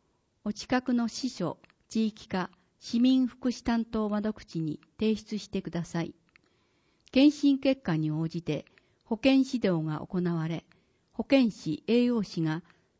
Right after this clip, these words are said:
生活習慣改善をサポートします。問い合わせ、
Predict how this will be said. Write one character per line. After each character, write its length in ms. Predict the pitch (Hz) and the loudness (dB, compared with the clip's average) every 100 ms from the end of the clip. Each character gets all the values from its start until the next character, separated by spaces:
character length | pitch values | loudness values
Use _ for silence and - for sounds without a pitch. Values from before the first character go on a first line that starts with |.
| - | 2
生 160 | 262 277 | 4 4
活 300 | 269 262 262 | 2 -2 -4
習 220 | - 240 | -2 -2
慣 280 | 233 226 214 | -2 -2 -2
改 260 | 214 214 | 0 0
善 280 | 202 196 190 | 0 -2 -2
を 220 | 180 - | -4 -6
サ 180 | - 185 | -8 -6
ポ 180 | - 233 | -2 -2
ー 20 | |
ト 120 | - | -4
し 160 | 147 - | -8 -8
ま 140 | 143 | -8
す。 240 | 151 - _ _ _ _ _ _ _ _ _ - | -8 -14 _ _ _ _ _ _ _ _ _ 2
問 220 | 240 254 | 6 6
い 40 | |
合 80 | 233 | 4
わ 140 | 226 | 2
せ、 280 | 208 208 185 | -2 -4 -4